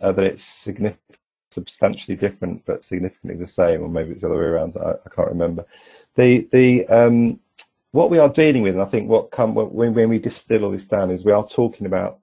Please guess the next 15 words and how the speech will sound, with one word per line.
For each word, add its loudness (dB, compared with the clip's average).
principles -8
of -10
transition. -6
And 2
transition 0
into 0
a 2
nursery 0
reception -4
class -4
is, -8
is, -10
is -4
an -2
event 0